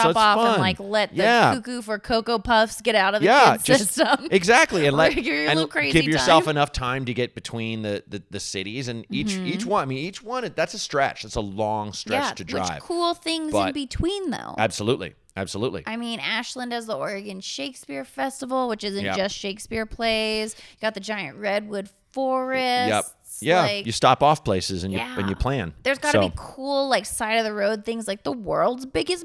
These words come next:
Speaker 1: boot and weird things like that, <laughs> you
Speaker 2: Yeah,
Speaker 1: know?
Speaker 2: and, and, and going up, uh, toward, you're probably past Enchanted Forest, too, in Oregon.
Speaker 1: What's
Speaker 2: Uh,
Speaker 1: that?
Speaker 2: and it's this this, this amusement park I grew up going to that was, like, my favorite place in the world. It's, like, deep in the woods.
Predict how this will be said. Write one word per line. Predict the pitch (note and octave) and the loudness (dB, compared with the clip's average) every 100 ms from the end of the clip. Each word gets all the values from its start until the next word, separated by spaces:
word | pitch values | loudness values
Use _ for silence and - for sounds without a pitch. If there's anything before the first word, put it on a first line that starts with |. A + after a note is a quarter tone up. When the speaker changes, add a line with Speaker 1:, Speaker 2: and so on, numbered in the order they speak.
| E4+ | -4
Speaker 1:
boot | G4+ G4+ D#4+ - | 0 2 0 -4
and | A#3+ G#3 | -8 -6
weird | A3+ A3 A#3 A3+ | -4 -2 -4 -4
things | B3 A#3+ A#3+ | -4 -4 -4
like | A#3+ A3+ A#3 | 0 -2 -2
that, | F#3+ C4+ | -2 2
<laughs> | - F3+ | 2 6
you | C3 | 10
Speaker 2:
Yeah, | F3 D3 C3 | 10 10 8
Speaker 1:
know? | - | 4
Speaker 2:
and, | - | 4
and, | B3 - | 2 0
and | C#3 C3 | -2 2
going | C3 E3+ D3+ | 2 2 0
up, | B2+ C#3+ - - | 0 -2 -4 -6
uh, | A2 A2 G#2+ G2+ - | -2 0 0 -2 -8
toward, | - - G2+ A#2 C#3 C3 G2 _ _ _ | -16 -12 -6 -2 -2 -4 -8 _ _ _
you're | G#2 | -12
probably | - B2+ F#3 | -6 -2 -2
past | - A2 A2 G#2+ | 0 0 0 -4
Enchanted | - G#2 F#2+ | -6 -6 -6
Forest, | - G2+ C#3 F2+ - | -4 -2 -2 -4 -6
too, | G#2+ A2+ E2+ - - | -2 -2 -2 -8 -10
in | F#2+ | -8
Oregon. | F#2 G#2+ F2 F2 F#2 | -4 -4 -6 -8 -8
Speaker 1:
What's | F#2 | -6
Speaker 2:
Uh, | F2 | -4
Speaker 1:
that? | - C#4 | -4 -4
Speaker 2:
and | G2 | -6
it's | G2+ - | -8 -6
this | A2 - - - - _ - - B2 | -6 -6 -12 -20 -20 _ -20 -4 -2
this, | A2 - | 0 0
this | A2+ A2+ | -2 0
amusement | A2 A2+ G#2+ | 0 0 2
park | G#2 F#2 | 2 2
I | |
grew | F2+ G2+ | 0 0
up | F#2+ | 0
going | G2 F#2+ F#2+ | 0 -2 -2
to | G2+ | -2
that | F2 | -2
was, | F#2 | -2
like, | F2 | -4
my | F2+ | -4
favorite | - G2 F2+ | -2 -2 0
place | G2+ F2+ | -2 -2
in | |
the | F#2 | 0
world. | G2 F#2 | 0 0
It's, | F2 | -2
like, | F2+ - - | -6 -6 -6
deep | F#2+ G2+ | -4 -4
in | F2+ | -4
the | F2 | -2
woods. | F2+ F#2+ F2 D#2+ - | 0 0 -2 -6 -10